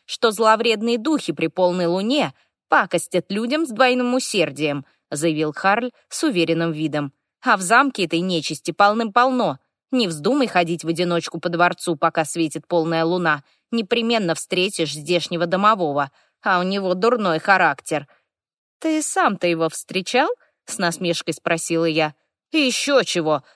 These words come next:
замахал руками Харль. «Зачем мне смотреть на эдакую пакость?»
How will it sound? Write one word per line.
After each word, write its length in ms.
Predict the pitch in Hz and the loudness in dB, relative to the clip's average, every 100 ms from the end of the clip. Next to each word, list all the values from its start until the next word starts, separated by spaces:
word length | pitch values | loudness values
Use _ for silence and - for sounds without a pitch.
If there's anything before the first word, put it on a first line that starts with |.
| _ | _
замахал 580 | 151 156 147 147 156 147 | -4 -2 -2 0 0 2
руками 380 | 151 - 151 151 | 0 -2 -2 -2
Харль. 420 | - 165 156 151 - _ _ _ - | 0 2 2 -2 -12 _ _ _ -6
«Зачем 600 | 233 220 220 - 294 277 | 0 2 2 0 0 0
мне 180 | 185 165 | 0 -2
смотреть 720 | - 160 - 233 262 - - _ | 2 0 2 0 0 -4 -10 _
на 200 | - 285 | 0 2
эдакую 420 | 247 247 233 294 285 | 4 4 2 0 2
пакость?» 680 | 349 285 185 139 - - | 6 6 4 -2 -8 -14